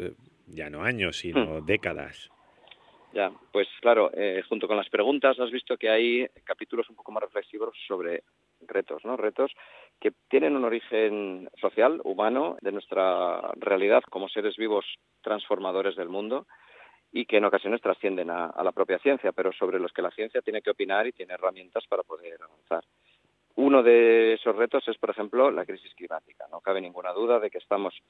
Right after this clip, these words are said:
Speaker 2: ante una emergencia climática global, que la causa es antrópica, es decir, somos los humanos los que hemos producido el cambio climático, principalmente por la emisión de gases de efecto invernadero durante,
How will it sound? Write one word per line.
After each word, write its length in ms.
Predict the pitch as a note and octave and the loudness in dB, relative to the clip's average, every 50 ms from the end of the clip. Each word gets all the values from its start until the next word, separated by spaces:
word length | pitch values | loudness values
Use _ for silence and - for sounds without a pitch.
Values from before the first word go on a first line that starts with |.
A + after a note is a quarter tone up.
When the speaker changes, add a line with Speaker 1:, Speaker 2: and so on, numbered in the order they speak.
| _ - - _ _ _ _ _ | _ -20 -20 _ _ _ _ _
Speaker 2:
ante 300 | - G2+ G#2 G2 F2+ - | -2 0 0 0 0 0
una 160 | G2 G2+ G#2 G2+ | 0 0 0 -2
emergencia 480 | G2+ - - - G#2 G2+ - G#2+ F#2+ | -2 -4 -6 -6 -8 -6 -2 -2 -2
climática 500 | - F2 F2+ F2+ F#2+ F2+ - F2 E2+ E2+ E2 | 0 -2 -2 -2 -2 -2 -2 -4 -4 -2 -2
global, 440 | D#2+ D#2+ D2+ E2 F#2+ A#2 C#3 E3+ - _ _ _ _ _ _ _ _ | -2 -2 0 2 2 2 2 0 -6 _ _ _ _ _ _ _ _
que 100 | - F2+ | -4 -4
la 100 | E2 D2+ | -4 0
causa 360 | - G#2 A2 A#2 - - F2+ | 2 2 0 2 0 0 2
es 120 | F#2 G2+ - - - - | 2 2 0 -4 -10 -10
antrópica, 560 | - F2+ F#2 F2 - - F#2+ - B2 B2 - C#3+ | -8 -8 -8 -4 -4 -4 -2 -2 -2 0 2 0
es 80 | A#2+ | 0
decir, 220 | G#2 F#2+ - F#2+ - - | -2 -4 -8 -8 -6 -4
somos 220 | - A#2+ B2+ A2+ | -2 -2 -2 -2
los 160 | G2+ G2 - - | -2 -4 -4 -4
humanos 380 | F2+ F#2 F#2+ G#2 G#2 G2 F2+ - | -4 -4 -2 -2 -2 -4 -6 -6
los 120 | F2 E2+ - | -10 -10 -8
que 80 | - F#2 | -8 -8
hemos 180 | F#2 G2 - _ | -8 -8 -10 _
producido 420 | - F2 F2 F2+ - - F#2+ F#2+ | -12 -12 -12 -10 -8 -4 -4 -2
el 80 | F2+ - | -4 -4
cambio 220 | - F#2+ F#2+ F#2 | -8 -12 -14 -14
climático, 640 | - - F#2+ G2 G2+ G#2+ - G#2 - F#2+ F#2 E2+ - _ _ _ _ _ _ _ _ | -14 -14 -6 -6 -4 -4 -4 -2 -2 0 -2 -2 -4 _ _ _ _ _ _ _ _
principalmente 640 | - G#2 - - G2+ - A#2 A2+ A2+ A2 G#2 G2+ F#2+ | -6 -4 -4 -2 2 4 4 4 4 2 0 0 0
por 120 | - F#2 | 0 0
la 60 | F#2 | -2
emisión 340 | F2+ F#2 F2+ - G2+ G2+ G2 | -2 -2 -4 -2 -2 -2 0
de 100 | F#2+ F#2 | 0 0
gases 240 | F2+ F#2 - - E2+ | 0 0 -2 -4 -8
de 60 | F2+ | -10
efecto 260 | F2 - F2+ - - F2+ | -8 -6 -6 -6 -6 -6
invernadero 540 | F2 F2 E2 E2 E2 D#2+ F2+ G2 F2+ F#2 F2 | -6 -6 -6 -6 -4 2 2 2 2 2 0
durante, 800 | E2 E2 E2 E2 E2 - D#2 D#2 D#2 D#2 D#2+ D#2+ E2 D2+ D2 | 0 -2 -4 -6 -8 -8 -8 -8 -8 -8 -10 -12 -14 -16 -18